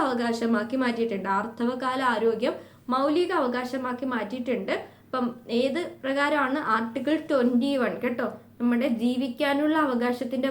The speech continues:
ഭാഗമായിട്ടാണ് മാറ്റിയത്. അപ്പൊ ആർത്തവകാല ആരോഗ്യത്തിനുള്ള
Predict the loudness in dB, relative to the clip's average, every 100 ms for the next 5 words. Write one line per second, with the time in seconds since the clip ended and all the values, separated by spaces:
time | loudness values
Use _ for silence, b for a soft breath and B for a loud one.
0 | 2 2 0 0 0 -2 -2 0 0 0
1 | -2 -2 -6 -18 B B B B -20 -14
2 | -6 -2 2 2 2 -2 0 0 0 2
3 | 2 4 2 2 0 0 0 0